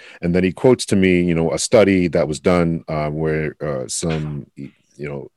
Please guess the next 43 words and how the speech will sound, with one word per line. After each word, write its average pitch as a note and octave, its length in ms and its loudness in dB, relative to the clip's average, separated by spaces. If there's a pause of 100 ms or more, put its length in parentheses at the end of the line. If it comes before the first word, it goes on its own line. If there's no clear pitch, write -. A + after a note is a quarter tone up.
Egyptologists, F#2 840 2
archaeologists, E2+ 640 2
whatever, E2 320 2
had D#2+ 180 -2 (300)
studied F#2+ 420 4
the, E2 260 0 (380)
the F2+ 80 -6
remains F2 460 2
of D#2 100 0
mummies. F2 420 4
You D2 100 -6
know, C#2+ 40 -6
they C#2+ 160 -4
did D2 240 -2
the, C#2+ 520 -8
the, C2+ 320 -8
uh, G#1+ 160 -10 (280)
cat - 240 2
scans E2 320 0
of D2+ 80 -6
mummies, F2+ 320 4
and D#2+ 100 -4
they D2+ 60 -4
can D2+ 140 -8
see G2 240 0
the, D#2 240 -4 (320)
the - 80 -6
clogged F#2 340 4
arteries F2 340 6
in D#2+ 80 -2
their D2 120 -4
heart. - 360 2 (840)
Well, B2+ 180 -2
it C3+ 220 -2
turns F3+ 300 6
out D3 160 8
I C#3 140 10
actually, G#2 360 6
actually F#2+ 280 4
looked B2 260 4
up D#3 160 6
that D2 200 2
study. - 360 -8